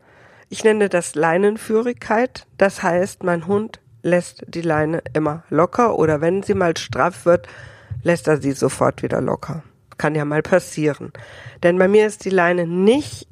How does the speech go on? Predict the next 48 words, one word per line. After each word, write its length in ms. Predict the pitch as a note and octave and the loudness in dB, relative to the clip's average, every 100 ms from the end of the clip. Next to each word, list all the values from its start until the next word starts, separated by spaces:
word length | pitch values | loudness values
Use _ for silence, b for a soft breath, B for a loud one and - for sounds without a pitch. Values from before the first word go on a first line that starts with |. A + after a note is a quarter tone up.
| - | 2
immer 300 | F#3+ E3+ D#3 | 2 2 -2
gleich 400 | - A#2 A2 - | 0 -2 -2 -6
lang. 260 | B2+ D#3+ - B B B B B B B | -6 -8 -16 B B B B B B B
Ich 220 | G3 G3 | -6 -2
hab 200 | G3 - | -2 -2
Leinen, 600 | D#3+ D3+ D#3 D3 C#3+ D#3 | 0 2 0 -2 -6 -10
ich 120 | - F#3 | -6 -4
hab 140 | F3 | 0
gerne 280 | E3+ D#3+ D#3 | 2 2 0
längere 480 | D3 C#3 F#3 A3+ A#3+ | 2 2 2 2 2
Leinen, 600 | A3+ G#3 A#3+ C#4+ D4 C4+ | 2 2 2 0 -2 -6
so 200 | E3 D3 | -8 -8
drei 240 | - C#3+ | -2 -2
bis 180 | D3+ - | -2 -6
fünf 280 | - C#3+ - | -8 -10 -6
Meter 400 | D#3 F#3+ C4 D#4 - B B B B B B B B | -4 -2 -2 -4 -10 B B B B B B B B
und, 480 | F#3 F3 F3 E3+ E3+ | 0 2 0 -4 -2
äh, 180 | D#3 | -2
sehr 200 | D#3 E3+ | 2 2
leichte 420 | D#3+ D#3 G3 - B3 | 4 4 2 0 -4
Leinen. 520 | B3 A#3+ C#4 E4 E4+ - b b b b | 0 2 2 0 -4 -8 b b b b
So 120 | - | 2
hat 140 | F#3+ - | 2 4
der 240 | F#3 D#3+ | 2 2
Hund 340 | F3 E3 E3 - _ - | 0 -2 -4 -10 _ -10
ein 340 | F3 E3+ E3 | -6 -4 -4
bisschen 320 | D#3 F3 E3 | -4 -4 -4
mehr 120 | E3 E3 | -4 -6
Freiheit 520 | - C3 G3+ A#3 A#3 | -4 0 2 0 0
und 180 | F#3 - | -4 -2
hängt 200 | F3 - | -2 -2
auch 120 | D#3+ | -4
nicht 200 | E3+ - | -4 -2
gleich 300 | C3+ D3+ - | 0 0 -2
in 220 | - A#3 | -2 2
der 140 | C4+ | 2
Leine, 340 | C4 A#3+ C#4+ D4+ | 2 2 2 2
gerade 320 | F3 D#3+ D#3+ | 2 2 0
wenn 160 | D#3+ A3 | 0 -2
ich 180 | A#3 | -2
einen 100 | A#3+ | -2
Welpen 460 | A3 A#3 A#3 A#3+ A3 | 2 4 2 -2 -2
habe, 240 | G3+ G#3 | 0 2
der 140 | F3 E3 | 2 0
das 180 | E3 - | -2 -4
noch 200 | D#3 - | -6 -6
nicht 280 | D3 - - | -12 -14 -6
kann. 260 | - C#4 | -4 -4